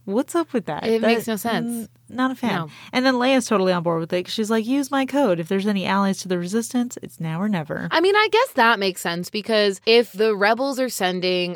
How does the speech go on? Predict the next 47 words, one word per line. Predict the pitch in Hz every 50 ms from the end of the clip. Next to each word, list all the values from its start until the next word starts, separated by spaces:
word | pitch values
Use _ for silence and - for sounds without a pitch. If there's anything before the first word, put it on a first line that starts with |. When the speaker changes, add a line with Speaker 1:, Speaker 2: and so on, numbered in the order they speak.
| -
Speaker 2:
a | - 185
code | - - - 190 180 180 175 175
out | 170 170 - -
to | - 185
their | 165 180 175 -
allies | - 165 165 170 170 170 170 170 151
in | 170
the | 175 170
Outer | 165 160 165 160 165 160
Rim, | 160 165 165 156 156 151 151 156 165
it | 185
makes | 180 175 170 - -
sense | - 175 170 170 -
to | - 185
use | 165 160 - -
her | 170 165
code. | - - 170 156 156 151 151 151 -
Speaker 1:
No, | 254 285 269 254
I | 254 254
get | 214 247 254 254 -
that. | 247 240 208 180 226 -
But, | - 214
like, | 214 220 214 208 196 -
her | - - - - 226 226 220 220 226 226 226 214 202
just | 190 - 208 202 - -
being | - 220 208 202 196
like, | 202 202 202 -
"Yeah, | - 349 330 233 190 175
whatever | 170 185 - 214 214 233 254 254 247
Poe | 220 233 247 254
says, | 247 - 185 170 180 175
let's | 190 196 185 -
do | - - 190 185 175
it." | 175 170 - -
Speaker 2:
Yeah, | 226 240
she's | - - 269 233
just, | 214 285 254 -
like, | 277 254 - -
chilling | - - 202 185 180 180 175
in | 175 175
the | 170
back. | 151 170 165 165 165 175 180 -
Speaker 1:
Yeah, | 214 202 185 170 170
she's | 165 - - 185 185
just | 202 208 - -
sitting | - 190 175 - - 185
there | 185 185 185 180 180 180